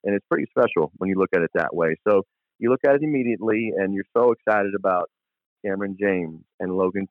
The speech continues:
Tanner and Luke Hancock and, um, Kellum Clark and Braylon Skinner. You can just, you can keep going. You can keep going because they're special talents and they're getting better every day, but they're also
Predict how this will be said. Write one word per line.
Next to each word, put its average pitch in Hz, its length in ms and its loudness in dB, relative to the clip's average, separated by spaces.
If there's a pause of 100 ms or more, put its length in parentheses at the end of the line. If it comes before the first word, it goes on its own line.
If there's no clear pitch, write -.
Tanner 92 440 0 (320)
and 90 160 -2
Luke 95 160 0 (100)
Hancock 92 560 -2 (460)
and, 87 500 -2 (140)
um, 85 460 -2 (140)
Kellum 98 220 2 (160)
Clark 131 300 2 (720)
and 90 440 0
Braylon 95 380 2
Skinner. 127 220 0
You 113 120 -2
can 135 120 -2
just, 127 160 -4
you 127 80 -12
can 120 200 -2
keep 120 220 -2
going. 113 340 0 (120)
You - 100 -12
can 98 140 -4
keep 120 220 -6
going 104 360 2
because 95 380 -2 (560)
they're 98 120 -4 (140)
special 120 380 0
talents 104 380 0
and 95 100 -6
they're 92 80 -2
getting 104 240 -6
better 98 280 0
every 92 280 -4
day, 85 380 0 (600)
but 95 140 0 (100)
they're 98 220 2
also 98 640 0